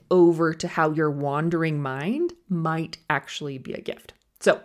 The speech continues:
in this article, Callie said, "Letting your mind wander might be exactly what you need to make your scripture study better." Joseph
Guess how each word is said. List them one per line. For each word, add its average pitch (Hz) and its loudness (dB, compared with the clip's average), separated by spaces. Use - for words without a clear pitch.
in 202 2
this 285 0
article, 208 6
Callie 170 2
said, 160 -2
"Letting 392 6
your 359 4
mind 208 2
wander 151 2
might 202 -2
be 330 2
exactly 170 2
what 170 2
you 170 -2
need 160 -4
to 208 2
make 170 0
your 170 2
scripture - -4
study 156 -4
better." - -8
Joseph 226 6